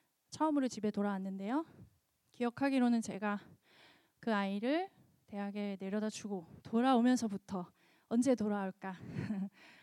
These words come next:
그 생각을 했던 것 같습니다. 한두 달 흐르면서 큰애가 "땡스기빙 연휴 때 돌아오지 않냐?"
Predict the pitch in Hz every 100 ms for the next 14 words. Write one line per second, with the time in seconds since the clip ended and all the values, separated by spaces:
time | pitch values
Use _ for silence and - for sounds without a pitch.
0 | _ - 226 269 254 226 285 294 254 208
1 | 180 - 196 180 180 - - - - -
2 | _ _ _ _ _ _ _ 339 339 330
3 | 330 349 370 339 302 269 285 311 320 311
4 | 294 285 320 330 - 294 285 269 202 208
5 | 202 226 240 262 269 233 202 254 302